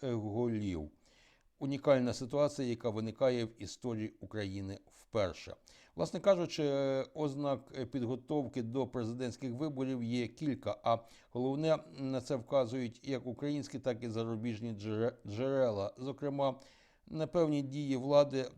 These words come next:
які засвідчують, попри війну, влада таки провадить політичні дії, зокрема, скеровані на нейтралізацію політичних опонентів. Цього разу таким витоком інформації поділився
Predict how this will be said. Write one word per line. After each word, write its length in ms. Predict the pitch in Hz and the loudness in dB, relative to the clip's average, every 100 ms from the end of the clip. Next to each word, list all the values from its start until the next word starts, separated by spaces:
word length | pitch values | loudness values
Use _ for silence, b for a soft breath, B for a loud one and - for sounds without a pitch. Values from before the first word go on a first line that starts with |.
| 127 | -4
які 480 | 123 120 117 139 139 | -2 -4 -4 -4 -2
засвідчують, 720 | 120 123 - 127 - 113 104 - | -2 -2 0 -2 0 -4 -4 -8
попри 320 | - 139 135 127 | -2 -2 0 -2
війну, 340 | 127 135 143 | 0 0 -2
влада 460 | 117 123 123 117 113 | -2 2 4 4 -2
таки 360 | - - 120 | -6 -4 -4
провадить 640 | 117 131 117 110 104 107 - b b b b | -4 -2 4 4 4 0 -8 b b b b
політичні 640 | - 135 123 139 113 - 127 | 0 2 2 0 -2 -2 -2
дії, 320 | 127 151 127 | 0 0 0
зокрема, 500 | 98 107 127 120 131 - | 0 -4 -4 0 -2 -2
скеровані 640 | - 127 127 123 120 123 139 | -6 -2 0 2 0 -2 -2
на 200 | 143 139 | -2 0
нейтралізацію 960 | 147 147 139 127 123 117 113 - 123 | -2 -4 -2 -2 0 2 2 0 -8
політичних 640 | 107 113 107 98 85 110 95 | -4 -6 -6 -8 -8 -8 -10
опонентів. 640 | - 95 131 135 101 92 85 - B B B - | -12 -6 -2 -2 -2 -4 -8 -10 B B B -2
Цього 240 | 175 170 | 2 4
разу 300 | 165 151 147 | 4 4 0
таким 500 | - 143 - 156 135 | -4 -8 -2 -2 0
витоком 400 | 147 - - 131 | 0 -2 -4 -4
інформації 640 | 123 139 139 151 - 131 | -2 -2 -2 0 -2 -4
поділився 680 | 123 123 120 139 127 - 127 | -4 -2 -2 -2 -4 -4 -6